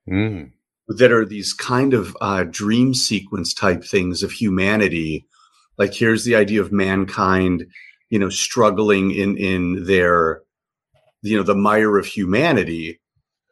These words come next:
Speaker 2: And then it's the eye of God that, you know, is, is there. And hi-, again, his God is not the Judeo-Christian God. It's not the man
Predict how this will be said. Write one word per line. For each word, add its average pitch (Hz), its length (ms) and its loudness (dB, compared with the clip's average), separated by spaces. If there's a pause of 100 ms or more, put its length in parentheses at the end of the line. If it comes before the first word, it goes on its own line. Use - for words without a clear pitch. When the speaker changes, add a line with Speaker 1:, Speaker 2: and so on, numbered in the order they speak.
(180)
Speaker 2:
And 110 160 4
then 113 160 4
it's 107 220 -4
the 127 160 -2
eye 107 220 0
of 98 220 0
God 95 520 2
that, 87 300 -2 (880)
you 101 100 2
know, 80 320 -4
is, 101 340 -2
is 95 280 -4
there. 92 300 -2
And 107 140 -4
hi-, 139 120 0
again, 147 280 2
his 127 220 -2
God 127 300 2
is 104 160 -6
not 101 220 -2
the 110 80 -6
Judeo-Christian 95 840 -4
God. 85 240 2
It's - 180 -10
not 95 240 -2
the 107 80 -2
man 87 400 0